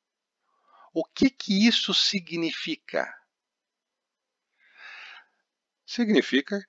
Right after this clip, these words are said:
que provavelmente quando for dosado o sangue dela, ela tava aqui, ó. Aqui, ó.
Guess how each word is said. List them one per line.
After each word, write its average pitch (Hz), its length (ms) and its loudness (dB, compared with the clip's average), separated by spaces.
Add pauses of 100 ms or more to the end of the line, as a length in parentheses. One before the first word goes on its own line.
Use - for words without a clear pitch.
(140)
que - 120 -10
provavelmente 110 640 6
quando 98 240 -2
for - 200 -4
dosado 95 380 2
o - 20 -4
sangue 98 260 -2
dela, 123 320 6 (180)
ela 139 140 2
tava 170 200 -4
aqui, 170 240 0
ó. 95 100 -2 (320)
Aqui, 113 460 -2
ó. 82 120 -2